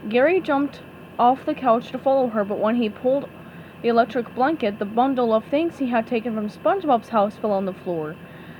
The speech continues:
There laid a picture of SpongeBob, smiling and waving. Gary meowed sadly. But he was still hurt, and as he looked at the picture, he began to imagine SpongeBob frowning and yelling, Quiet, Gary! Can't you see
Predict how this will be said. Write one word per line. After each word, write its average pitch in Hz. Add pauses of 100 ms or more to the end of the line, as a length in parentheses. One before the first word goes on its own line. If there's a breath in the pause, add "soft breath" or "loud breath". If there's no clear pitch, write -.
(120)
There 247
laid 262
a 226
picture 247
of 190
SpongeBob, 240
smiling 285
and 254
waving. 196 (500 loud breath)
Gary 240
meowed 233
sadly. 247 (1200 loud breath)
But 240
he 247
was 233
still 339
hurt, 214
and 233
as 233
he 247
looked 240
at 262
the 247
picture, 269
he 254
began 226
to 254
imagine 220
SpongeBob 254
frowning 220
and 220
yelling, 208 (840 loud breath)
Quiet, 640
Gary! 403
Can't 640
you 587
see 571